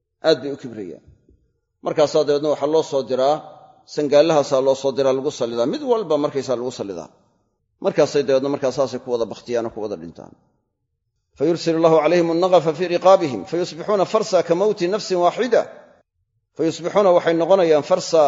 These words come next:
qaar markaa dhintay bay noqonayaan. كموت نفس واحدة. Yacni mar keliya wada dhimanayaan, sidii naf keliya markaa dhimashadeedoo kale.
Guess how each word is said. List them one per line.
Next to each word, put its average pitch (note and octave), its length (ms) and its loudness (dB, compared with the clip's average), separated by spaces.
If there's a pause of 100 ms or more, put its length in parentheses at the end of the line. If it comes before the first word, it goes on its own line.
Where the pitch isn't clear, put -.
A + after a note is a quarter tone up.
(100)
qaar D#3+ 200 6
markaa D3+ 300 0
dhintay D#3 380 -2
bay D#3 120 -2
noqonayaan. B2 540 -2 (1080)
كموت F3+ 340 0
نفس F3+ 300 -2
واحدة. D#3+ 500 0 (760)
Yacni C#3+ 180 -6
mar A#3+ 160 4
keliya G#3+ 300 4
wada F3 160 4
dhimanayaan, F3+ 440 2
sidii G3+ 200 0
naf A#3 180 2
keliya F#3+ 260 4
markaa F#3 280 0
dhimashadeedoo D#3 540 -2
kale. F2+ 200 -10